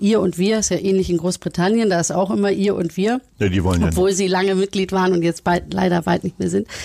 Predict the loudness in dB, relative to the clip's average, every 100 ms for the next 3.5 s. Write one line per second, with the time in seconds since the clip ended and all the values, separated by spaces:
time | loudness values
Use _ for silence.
0 | -12 -10 -10 -12 -8 0 2 2 0 -10
1 | -20 -20 -20 -20 _ _ _ -16 -14 -2
2 | 0 0 -4 -10 -18 -20 -16 -16 -16 -16
3 | -4 0 0 -2 -4